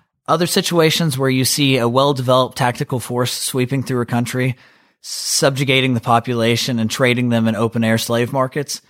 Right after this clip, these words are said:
you can identify that as a blight to humanity, and you know you have the resources and also the willing people in your country. So that, that's another perspective in this, is if we can do it for the right price, meaning that it does not become a gigantic economic draw on our system,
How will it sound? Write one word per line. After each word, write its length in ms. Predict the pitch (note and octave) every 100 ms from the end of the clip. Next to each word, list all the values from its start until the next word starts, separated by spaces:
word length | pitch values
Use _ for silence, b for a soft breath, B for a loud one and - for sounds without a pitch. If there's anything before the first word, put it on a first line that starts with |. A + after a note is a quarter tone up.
| b b b b -
you 120 | F3
can 140 | G3+
identify 500 | E3+ D3+ D#3 - C#3
that 180 | C3+ C3+
as 140 | C3+
a 60 | A2
blight 260 | A2+ B2 B2+
to 80 |
humanity, 580 | A#2+ B2 A2+ A#2+ A#2+ A#2+
and 80 | A#2+
you 100 | C#3+
know 120 | E3+
you 160 | E3 D3
have 180 | C#3+ A#2
the 80 |
resources 640 | A2+ C3 - C3+ B2+ B2+ A#2+
and 200 | F3+ G3+
also 480 | D#3 F3+ - E3 C#3 b b b
the 120 | - B2+
willing 340 | D#3 F3 D#3+
people 300 | E3+ E3 D#3+
in 80 | C3+
your 100 | A2+
country. 340 | C3 B2+ A#2+
So 140 | A2 A#2+
that, 220 | D#3 - _ _
that's 200 | C3+ D3+
another 240 | D#3 D3 C3+
perspective 540 | B2+ - B2+ B2 C3
in 80 | C#3+
this, 240 | D3+ C3+
is 220 | A2+ A#2 B B B -
if 120 | C3
we 120 | G3
can 160 | F#3+ C3+
do 180 | D3
it 160 | E3+ D3+ _ _ _ _ _ _
for 180 | - E3+
the 100 | C3
right 240 | B2 C3+
price, 480 | - A#2+ A#2+ - - _ -
meaning 300 | C3+ C3+ B2+
that 120 | A#2+
it 80 | A#2
does 200 | B2 A#2+
not 160 | B2+
become 320 | A2+ B2 B2
a 60 | A2+
gigantic 500 | A2+ A2+ A#2 A#2 A2+
economic 440 | A2+ A#2 A2+ A2+
draw 300 | A2 A2+ A#2 A2+
on 140 | A2+
our 80 | A2
system, 460 | A2 B2 D3 C#3